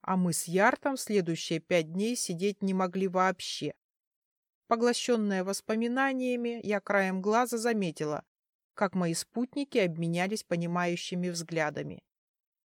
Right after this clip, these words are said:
Ив подмигнул Калли, и та заметно повеселела. «Ну-ну,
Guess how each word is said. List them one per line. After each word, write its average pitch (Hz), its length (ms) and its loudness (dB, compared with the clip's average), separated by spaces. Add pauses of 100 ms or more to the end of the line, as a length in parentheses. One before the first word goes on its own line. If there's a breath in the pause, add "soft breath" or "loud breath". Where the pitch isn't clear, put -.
Ив - 280 0
подмигнул 180 640 0
Калли, 143 560 0 (320)
и 185 100 -4
та 196 160 4
заметно 190 540 0
повеселела. 180 720 -2 (360)
«Ну-ну, 226 500 0